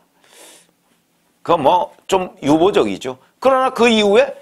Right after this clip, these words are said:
나중에 또 자민련하고 합당을 해서, 그러니까 자민련하고 합당을 해서 천구백구십칠 년에 이제 집권에 성공하게 되는 거죠. 그러니까 제가 말씀드리는 건, 독립이라고 하려면 확고한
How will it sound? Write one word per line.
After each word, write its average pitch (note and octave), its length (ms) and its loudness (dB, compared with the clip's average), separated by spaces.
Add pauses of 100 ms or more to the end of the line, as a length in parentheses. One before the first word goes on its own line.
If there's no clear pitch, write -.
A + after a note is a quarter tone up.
나중에 F3 380 0
또 G3 160 -6
자민련하고 B3 760 2
합당을 F#3 460 0
해서, C#3+ 320 -4 (880)
그러니까 F#3 160 -4
자민련하고 D#3 800 0
합당을 D3 400 -2
해서 D#3 180 -4
천구백구십칠 D#3+ 640 -4
년에 C3+ 260 -2 (280)
이제 A2+ 160 -6
집권에 E3 500 -4
성공하게 B2+ 460 -4
되는 D#2+ 240 -8
거죠. A1+ 380 -20 (800)
그러니까 G3+ 460 0 (280)
제가 F#3+ 260 2
말씀드리는 F3+ 500 -2
건, B2+ 140 -2 (560)
독립이라고 E3+ 1040 -2
하려면 A2+ 500 -2 (560)
확고한 B3+ 840 -2